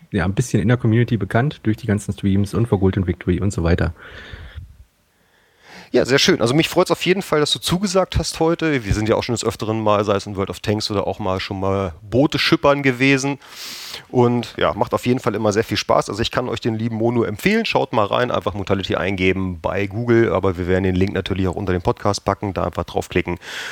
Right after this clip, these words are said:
Speaker 2: und dann guckt euch ganz viele Mo's Videos an. Ja, ähm,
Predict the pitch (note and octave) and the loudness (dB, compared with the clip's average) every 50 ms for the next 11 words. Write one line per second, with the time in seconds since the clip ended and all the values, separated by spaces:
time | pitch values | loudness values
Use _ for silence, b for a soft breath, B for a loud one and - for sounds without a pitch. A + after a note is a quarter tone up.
0 | B B B B B - - F2+ F2 E2+ - F2+ F2+ F2+ F2+ E2+ - - - - | B B B B B -4 -4 -4 -2 2 2 2 2 0 -2 -6 -8 -10 -6 -6
1 | A2+ - - G2+ - - G2 G2 - - G2+ F#2+ F#2+ G2 F#2+ F2+ E2 F#2+ G#2 G2 | -4 0 -2 -2 0 0 -2 -2 0 -2 0 0 2 2 0 0 0 0 0 2
2 | F#2+ F2 E2+ - D#2 D#2 D#2 B B B B B B B B B B G#2+ B A2 | 2 0 0 -2 -4 -6 -8 B B B B B B B B B B -6 B 4
3 | C#3 D3+ A#2+ - - _ - - D3+ D#3+ E3 E3+ E3 | 4 4 2 0 -8 _ -2 2 4 4 4 2 0